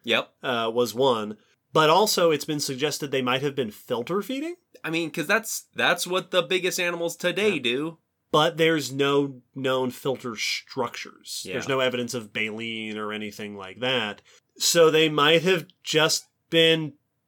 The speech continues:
Speaker 2: chowing on stuff that they could find.
Speaker 1: Mm-hmm.
Speaker 2: Just im-,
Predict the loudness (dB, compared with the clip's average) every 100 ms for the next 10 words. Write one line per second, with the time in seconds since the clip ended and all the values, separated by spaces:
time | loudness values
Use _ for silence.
0 | -20 _ _ -8 -2 2 4 4 4 2
1 | 0 0 0 0 -2 0 0 0 -6 -4
2 | -2 0 0 -2 -10 -10 -6 -6 -6 -6
3 | -8 -12 _ _ -2 2 2 0 0 0
4 | -2